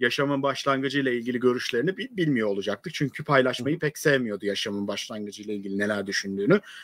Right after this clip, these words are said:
Speaker 1: Çünkü, e,
Speaker 2: Bilmiyoruz
Speaker 1: işte,
Speaker 2: bir yandan.
Speaker 1: e,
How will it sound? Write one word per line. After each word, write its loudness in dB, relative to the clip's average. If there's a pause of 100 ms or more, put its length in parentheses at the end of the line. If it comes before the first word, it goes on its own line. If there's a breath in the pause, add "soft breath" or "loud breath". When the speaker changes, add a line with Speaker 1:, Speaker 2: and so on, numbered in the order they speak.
(120 loud breath)
Speaker 1:
Çünkü, 6 (320)
e, 4
Speaker 2:
Bilmiyoruz 4
Speaker 1:
işte, 8
Speaker 2:
bir 0
yandan. 2
Speaker 1:
e, -20